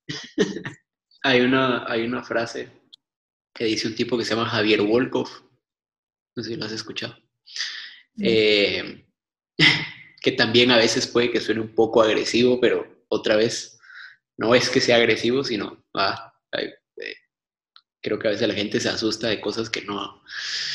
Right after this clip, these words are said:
Speaker 1: pues, nunca ha escuchado, pero si rezar de verdad funcionara, la gente no iría a trabajar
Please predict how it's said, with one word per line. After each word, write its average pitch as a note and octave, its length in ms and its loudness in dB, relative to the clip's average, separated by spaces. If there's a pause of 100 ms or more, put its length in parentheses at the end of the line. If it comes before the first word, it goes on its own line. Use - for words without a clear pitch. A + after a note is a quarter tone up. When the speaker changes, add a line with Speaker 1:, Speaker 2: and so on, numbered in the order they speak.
(480)
Speaker 1:
pues, - 580 -2
nunca G#2 200 -6
ha - 20 -6
escuchado, - 480 0
pero G#2 420 2 (540)
si A#2 880 0 (140)
rezar A#2 560 2
de C3+ 100 4
verdad G#2+ 240 0
funcionara, B2 840 0 (840)
la G#2+ 120 -2
gente A#2 320 2
no A#2 140 0
iría G#2 180 0
a G#2 60 -8
trabajar - 540 -6